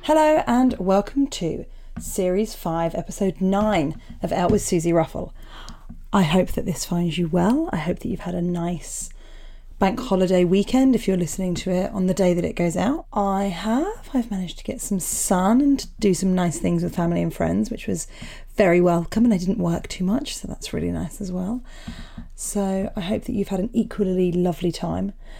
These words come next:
As ever, we received lovely messages from last week's episode with Joe Black. I just loved that conversation, and it seemed that lots of you did too, so thank you so much if you listened or if you got in touch or if you tweeted or Instagrammed about it. It's, I really, really appreciate it. Also remember, the, um,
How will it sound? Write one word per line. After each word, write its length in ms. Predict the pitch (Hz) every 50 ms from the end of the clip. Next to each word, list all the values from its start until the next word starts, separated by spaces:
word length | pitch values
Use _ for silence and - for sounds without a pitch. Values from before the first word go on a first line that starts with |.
| - - - - -
As 160 | - 220 208
ever, 360 | 208 208 190 196 190 190 - -
we 100 | 190 196
received 380 | 185 185 - - 185 175 156 180
lovely 260 | 180 170 - 170 175
messages 480 | 175 175 156 - - - - 170 165
from 140 | - - 175
last 280 | 165 165 165 156 - -
week's 200 | 170 165 - -
episode 400 | 151 - 170 - - 170 160 -
with 100 | 160 -
Joe 140 | - 156 160
Black. 460 | - 202 214 220 - - - - - - - - -
I 140 | 220 190 180
just 300 | - 170 165 - - 180
loved 260 | 165 143 147 - -
that 220 | 170 143 - -
conversation, 680 | - 160 165 160 156 165 160 170 - - 180 175 175 165
and 120 | 170 165
it 100 | 165 175
seemed 240 | - - 170 165 160
that 80 | 156 175
lots 220 | - - - -
of 80 | 165 170
you 120 | 175 170
did 200 | 160 165 160 -
too, 200 | - - 175 165
so 140 | 160 - 170
thank 240 | 147 185 175 170 190
you 60 | 170
so 120 | - 175
much 200 | 175 170 170 -
if 80 | - 185
you 40 | 175
listened 360 | 208 226 214 - 220 208 202
or 60 | 185
if 100 | 165 -
you 80 | 180 -
got 100 | - -
in 80 | 165
touch 300 | - 190 202 190 - -
or 20 | 175
if 80 | -
you 80 | 208 226
tweeted 320 | - - 349 320 - 226
or 60 | 190
Instagrammed 580 | 208 226 220 - - - - 196 175 165 165 165
about 240 | - 170 170 170 165
it. 220 | 165 160 - - - - - - - - -
It's, 300 | - - - - - - - - - - -
I 80 | - 202
really, 240 | 185 175 165 151 131
really 220 | 135 139 123 -
appreciate 520 | - - 180 160 - - - 165 160 -
it. 220 | - 165 160 - - -
Also 280 | - 202 185 - - 196
remember, 440 | 185 185 185 180 170 180 175 170 170 - - - - - - - - - -
the, 540 | 190 185 185 180 175 175 175 170 170 170 170
um, 520 | 165 165 165 165 165 165 165 165 240 -